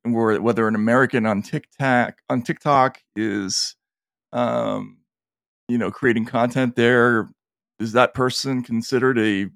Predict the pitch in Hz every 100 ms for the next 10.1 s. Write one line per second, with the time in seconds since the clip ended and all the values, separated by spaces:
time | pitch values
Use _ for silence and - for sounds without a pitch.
0 | - 113 - 120 123 117 120 131 139 131
1 | 135 139 _ _ _ 113 113 98 _ 131
2 | 123 - 123 120 - 131 123 113 117 120
3 | 123 117 107 - _ 117 110 - _ _
4 | _ _ _ _ _ _ _ 117 113 107
5 | 107 110 117 107 135 123 113 - 143 -
6 | 143 110 107 123 123 120 120 113 - -
7 | - 139 143 147 143 - _ _ _ _
8 | _ _ - 156 143 131 139 _ _ _
9 | _ - 180 180 202 214 - - 175 -